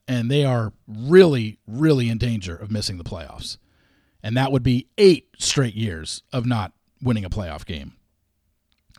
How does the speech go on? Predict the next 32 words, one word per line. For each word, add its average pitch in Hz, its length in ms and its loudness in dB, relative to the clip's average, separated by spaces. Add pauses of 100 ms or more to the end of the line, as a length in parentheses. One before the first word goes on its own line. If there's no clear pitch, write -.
It 180 140 2
might 139 220 -4
be 104 140 -8
it 98 120 -14
for - 120 -16
Tomlin, 87 420 -12 (300)
but 107 280 -8 (160)
he'll 156 160 2
get 123 140 -4
picked 90 220 -8
up. - 240 -14 (280)
No 127 120 -4
worries 87 320 -8
there. 80 220 -12 (1040)
And 202 120 -8
finally, 185 540 2
I've 240 160 -2
brought 285 180 2
this 202 160 0
up 180 120 2
a 147 40 0
couple 135 220 -2
times 131 460 0
in 123 80 -2
the 123 40 0
last 123 300 -2
few 120 160 -2
weeks. 107 440 -4 (1000)
The 135 100 -4
biggest 208 280 6
survivor 143 560 2
pool 131 560 0